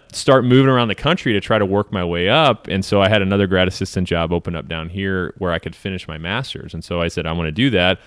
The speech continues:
Well, then I'm coming back, and I said, "I've got this finance undergrad, I've got an accounting minor, I've gotta figure out something to do." And so I,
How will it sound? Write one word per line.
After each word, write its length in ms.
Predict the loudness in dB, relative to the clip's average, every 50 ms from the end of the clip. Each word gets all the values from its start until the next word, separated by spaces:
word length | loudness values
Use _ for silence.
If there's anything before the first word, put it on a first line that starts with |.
| -20 _ _ _ _
Well, 80 | -4 -4
then 80 | -2 -2
I'm 80 | -4 -4
coming 300 | -4 -4 -4 -2 -2 -2
back, 420 | 0 2 2 2 2 0 -2 -4
and 120 | -6 -8 -8
I 20 |
said, 260 | -6 -6 -6 -8 -8 -6 -6
"I've 160 | -6 -6 -4
got 140 | -6 -8 -8
this 140 | -8 -10
finance 360 | -8 -6 -6 -4 -4 -4 -4 -2
undergrad, 400 | -2 -2 -2 -2 0 0 0 0
I've 120 | -2 -2
got 120 | -4 -6
an 80 | -6 -8
accounting 360 | -10 -8 -8 -8 -6 -6 -4
minor, 320 | -2 -2 0 0 0 0 -2
I've 100 | -2 -4
gotta 160 | -4 -6 -6
figure 260 | -6 -6 -4 -2 -2
out 140 | -4 -4 -6
something 220 | -8 -10 -10 -10
to 60 | -10 -6
do." 400 | -2 0 2 2 2 0 -2 -4 -6 -12 -20 -20 -20 _ _ -4
And 160 | -2 -2 -2
so 220 | 0 0 2 2 4
I, 280 | 4 4 4 2 0